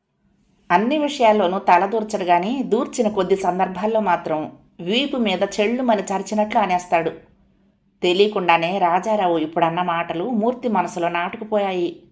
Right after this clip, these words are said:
ఇంటికొచ్చేసరికి తల్లి చాలా సంతోషంగా చెప్పింది.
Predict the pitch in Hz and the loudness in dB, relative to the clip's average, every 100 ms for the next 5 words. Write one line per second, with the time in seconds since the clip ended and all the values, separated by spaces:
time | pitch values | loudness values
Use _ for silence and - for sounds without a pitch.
0 | _ _ _ _ _ - - 240 - 254 | _ _ _ _ _ -12 -2 -2 0 -2
1 | 214 202 180 175 180 196 214 185 185 220 | -2 -2 -2 0 2 2 2 2 2 2
2 | 220 214 220 214 208 196 190 185 180 170 | 2 0 -2 -4 -4 -4 -4 -4 -4 -4
3 | - | -8